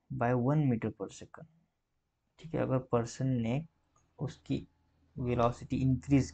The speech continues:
की है, यानी हाफ एम वी वन प्लस वन स्क्वायर,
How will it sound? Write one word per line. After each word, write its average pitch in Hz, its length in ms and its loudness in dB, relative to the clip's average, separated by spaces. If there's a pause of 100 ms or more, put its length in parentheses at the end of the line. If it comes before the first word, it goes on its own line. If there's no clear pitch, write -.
की - 120 -4
है, - 100 -6 (1080)
यानी 117 280 -2
हाफ - 1300 -4
एम 123 200 -2 (680)
वी 120 240 0
वन 143 240 0 (160)
प्लस 127 320 0
वन 127 380 4
स्क्वायर, - 380 -4